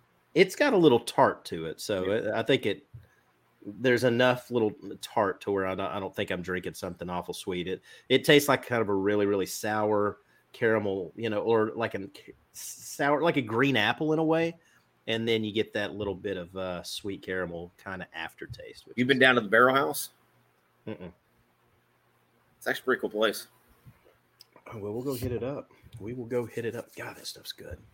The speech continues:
Speaker 1: Oh my God, I'm gonna have to go back down there and get that, get more of it. They only sell 'em in, like, a four pack. It's a little disappointing. All right, moving on. Um,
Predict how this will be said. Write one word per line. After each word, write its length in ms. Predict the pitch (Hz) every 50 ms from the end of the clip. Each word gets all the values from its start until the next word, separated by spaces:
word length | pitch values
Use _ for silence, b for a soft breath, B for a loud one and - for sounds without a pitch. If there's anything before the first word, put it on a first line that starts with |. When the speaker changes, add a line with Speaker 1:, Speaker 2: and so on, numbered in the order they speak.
| _ _ -
Speaker 1:
Oh 100 | 107 85
my 60 | - _ -
God, 160 | - 107 117
I'm 60 | 104 80
gonna 100 | 80 73
have 80 | 76
to 60 | - -
go 100 | 92 85
back 220 | - 85 - -
down 180 | - 80 82 82
there 100 | 82 80
and 100 | 80 82
get 120 | 85 -
that, 120 | - 82 - - - - -
get 140 | 107 90 -
more 240 | 85 85 98 113 98
of 80 | 80
it. 100 | 76 - b b b b
They 60 | b 160
only 140 | 160 151
sell 260 | 147 - - 156 151 143
'em 80 | 110
in, 60 | 95
like, 160 | 90 92 95 -
a 40 |
four 260 | - - - 110 110 104
pack. 360 | - - - 139 151 - - _ b b b b b b b
It's 80 | -
a 40 | -
little 160 | 92 90 85
disappointing. 600 | 82 87 85 87 - - - - 80 - - - - - - - _ _ _ _ _ _ _ _ _ _ _ _ _ _ B B B B B B B B B B -
All 80 | 185
right, 200 | 185 165 127 107
moving 260 | 110 151 180 160 131 127
on. 360 | 143 160 160 127 104 104 - -
Um, 360 | - 135 131 131 131 123 113